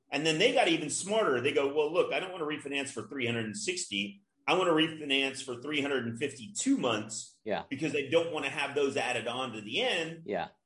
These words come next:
Speaker 1: And so, look, the lenders were getting a little like, "You gotta be kidding me. Three hundred fifty-two months for this?"
Speaker 2: Yeah. <laughs>
Speaker 1: But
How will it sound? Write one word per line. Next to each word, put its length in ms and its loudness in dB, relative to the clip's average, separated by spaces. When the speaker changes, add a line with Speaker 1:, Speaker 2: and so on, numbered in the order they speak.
Speaker 1:
And 80 -10
so, 260 0
look, 160 -4
the 80 -2
lenders 360 -2
were 100 -2
getting 220 0
a 40 0
little 460 4
like, 260 0
"You 100 -4
gotta 180 4
be 80 -4
kidding 260 -2
me. 160 -6
Three 160 0
hundred 240 0
fifty-two 480 -8
months 400 0
for 180 -8
this?" 180 0
Speaker 2:
Yeah. 420 -4
<laughs> 100 -20
Speaker 1:
But 500 4